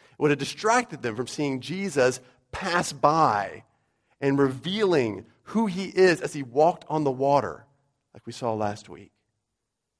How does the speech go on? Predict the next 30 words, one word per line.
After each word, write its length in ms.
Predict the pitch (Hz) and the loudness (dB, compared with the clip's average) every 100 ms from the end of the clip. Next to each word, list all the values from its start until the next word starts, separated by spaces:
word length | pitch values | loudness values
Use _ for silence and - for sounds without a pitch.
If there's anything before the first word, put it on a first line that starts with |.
| _ _ _ _ _ | _ _ _ _ _
But 80 | 90 | -20
they 100 | 85 | -18
may 80 | |
have 160 | 90 101 | -16 -8
missed 300 | 160 170 208 | -6 -6 -6
it 100 | 151 _ _ - | -8 _ _ -8
if 80 | |
they 80 | 165 | -2
were 120 | 165 | 0
back, 340 | 147 151 160 - - _ _ _ _ _ _ _ - | 2 0 0 -6 -18 _ _ _ _ _ _ _ -12
right, 380 | 120 160 - - _ _ _ _ _ _ | -8 -8 -10 -20 _ _ _ _ _ _
underneath 360 | 156 160 160 156 | 0 4 4 2
the 80 | 160 | 0
deck, 320 | 165 160 151 | 4 4 4
washing 520 | 143 156 160 170 156 | 4 4 2 0 2
their 120 | 156 | 2
bowls 480 | 139 156 160 160 143 | 4 6 6 4 2
and 100 | 143 | -2
utensils. 840 | 139 160 165 165 156 113 - - _ _ _ _ _ _ _ _ _ _ _ _ _ _ _ _ _ | -2 -2 -2 -2 -4 -6 -8 -20 _ _ _ _ _ _ _ _ _ _ _ _ _ _ _ _ _
So 80 | - | -4
when 80 | 107 | -2
they 100 | 117 | 0
say, 180 | 117 110 | 0 -2
"Why 240 | 104 175 | -4 -8
don't 220 | 180 - | -8 -8
your 60 | 101 | -10
disciples 500 | 95 - 95 - 87 | -10 -6 -6 -8 -16
do 220 | - 85 | -16 -16
this?" 300 | 78 87 - | -14 -16 -16
Jesus, 760 | - 131 147 98 90 90 - | -18 -18 -16 -16 -14 -14 -14